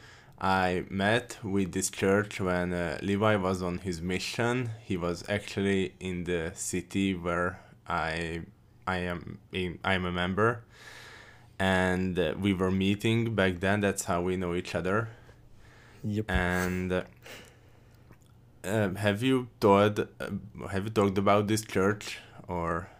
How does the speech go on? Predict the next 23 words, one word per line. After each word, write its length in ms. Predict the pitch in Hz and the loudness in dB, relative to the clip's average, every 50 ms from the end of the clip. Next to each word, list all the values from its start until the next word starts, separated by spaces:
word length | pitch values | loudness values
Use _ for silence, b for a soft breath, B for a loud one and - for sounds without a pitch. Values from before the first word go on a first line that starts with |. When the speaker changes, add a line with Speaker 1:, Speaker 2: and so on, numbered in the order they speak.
| - - | -8 -4
Speaker 1:
anything? 320 | 92 98 101 101 - - | -2 -2 -2 2 6 8
Speaker 2:
Um, 180 | 220 214 208 107 | 8 8 6 4
a 120 | 107 - | 4 4
little 240 | 208 180 165 147 135 | 6 8 8 8 8
bit, 260 | 117 127 123 123 - | 8 8 6 6 6
yeah. 340 | - 120 117 113 113 113 117 110 | 6 6 6 6 6 4 4 2
I've 140 | - 131 127 | 2 0 2
just 220 | 127 135 123 - | 4 2 2 2
kind 160 | - - 123 123 | 2 2 4 6
of, 360 | 123 123 120 120 127 - - | 6 6 4 4 0 -2 0
um, 420 | 139 120 117 117 117 113 113 117 120 | 4 6 6 8 6 6 4 4 0
explained 500 | 120 120 - - 113 113 113 113 113 107 | 0 -2 0 2 4 4 6 4 6 6
that 240 | 113 110 113 - - | 6 6 6 2 0
it's 180 | - 143 117 - | -4 -4 2 4
a 140 | 113 107 104 | 4 4 4
Christian 520 | 110 - - - 110 107 - - 110 110 | 2 -4 0 2 2 2 2 2 0 0
church 360 | 110 - 107 110 110 - - | 2 2 2 2 2 -2 -2
and 120 | 110 107 107 | 0 2 2
that 140 | 107 - | 2 2
we 100 | - 113 | 0 -2
have 240 | 113 110 107 104 101 | 0 2 0 0 0
kind 220 | - - 113 107 107 | -2 -2 0 2 2
of 200 | 107 107 104 | 2 0 -2